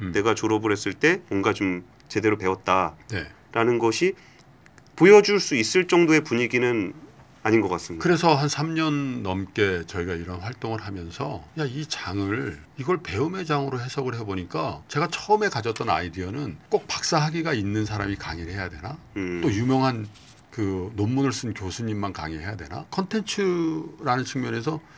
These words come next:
Speaker 1: 제가 처음 어프로치 했던 게 여의도에 있는 증권회사의 리서처들이 가장 열심히 일하더라.
Speaker 2: 음.
Speaker 1: 왜냐면 완전 경쟁이니까요. 그죠?
Speaker 2: 그쵸. 예.
Speaker 1: 홀도 하고 연봉도 다 결정돼. 근데 그분들을 삼프로 티비나 경제신과 함께 모셨더니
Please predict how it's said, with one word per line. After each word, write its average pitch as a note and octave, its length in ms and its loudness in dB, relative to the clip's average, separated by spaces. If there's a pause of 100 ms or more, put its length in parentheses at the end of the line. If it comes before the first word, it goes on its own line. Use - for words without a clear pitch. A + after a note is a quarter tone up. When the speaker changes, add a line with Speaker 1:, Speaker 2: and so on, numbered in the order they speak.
(120)
Speaker 1:
제가 C#3+ 300 2 (160)
처음 G3 300 -4
어프로치 A2+ 420 -4
했던 G#2 220 -6
게 D3 160 -2 (600)
여의도에 C#3+ 640 4
있는 D3 280 -2
증권회사의 B2 840 -2
리서처들이 A2 720 -6
가장 - 840 -6
열심히 A2+ 480 2
일하더라. F2 680 -2 (140)
Speaker 2:
음. F#2 280 -2
Speaker 1:
왜냐면 G3 240 2
완전 A2 320 2
경쟁이니까요. E2+ 760 -6
그죠? F#2+ 340 -4
Speaker 2:
그쵸. - 20 -20 (120)
예. F2 100 2
Speaker 1:
홀도 B2+ 320 0
하고 F2 320 -4
연봉도 F2 400 -6
다 E2 160 -6
결정돼. D#2 340 -14 (340)
근데 - 160 -10
그분들을 F3 680 2
삼프로 E3 380 -4
티비나 D3 600 -4 (120)
경제신과 B2+ 500 -2
함께 A2+ 220 -6
모셨더니 G#2 640 -2